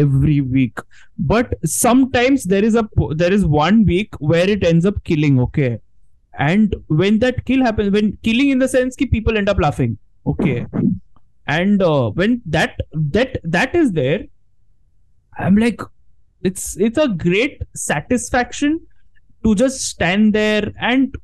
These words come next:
it, it also, it also makes me like,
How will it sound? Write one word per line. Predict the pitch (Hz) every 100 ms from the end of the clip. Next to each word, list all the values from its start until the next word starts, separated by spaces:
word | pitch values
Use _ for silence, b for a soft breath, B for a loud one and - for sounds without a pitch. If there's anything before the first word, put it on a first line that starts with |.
| - _ _ _ _ _ -
it, | 214 - -
it | - 240 214
also, | 208 226 240 320 349 320 175 - _ - - _ _ _ _ _ -
it | 220 220
also | 175 208 208
makes | 262 240 240
me | 254
like, | 240 226 214